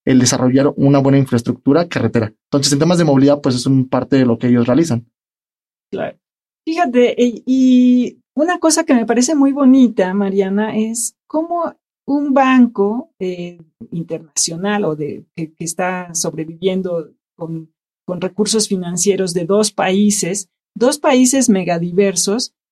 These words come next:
Speaker 2: están involucrando a jóvenes para que hagan este trabajo. Cuéntanos un poquito, Mariana, ¿cómo fue que te enteraste de esta iniciativa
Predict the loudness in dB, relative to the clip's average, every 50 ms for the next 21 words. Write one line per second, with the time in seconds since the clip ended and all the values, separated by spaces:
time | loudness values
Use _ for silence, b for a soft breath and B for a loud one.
0 | _ _ _ -2 -2 -2 0 0 2 2 2 2 4 4 4 4 4 4 2 0
1 | 0 0 2 2 4 4 2 2 0 -2 -2 0 2 2 2 2 0 0 0 0
2 | 0 -2 -2 -4 -4 -2 -2 -2 -4 -4 -6 -6 -4 -4 -6 -6 -6 -6 -6 -6
3 | -4 -2 -2 -2 -2 -2 0 0 2 2 0 0 0 0 -2 0 2 2 2 2
4 | 2 2 2 2 2 2 2 2 0 0 0 0 0 0 2 2 2 2 2 4
5 | 4 4 4 4 2 2 2 2 0 -2 -4 -4 -2 -2 0 0 -2 -2 -2 -2
6 | -2 0 -2 -2 -2 -2 -2 -2 -2 -4 -4 -2 -2 -2 -2 0 0 0 0 0
7 | 0 -4 -4 -4 -6 -4 -2 -2 0 2 2 4 4 4 4 4 2 2 0 0
8 | 0 -2 -2 0 0 0 0 0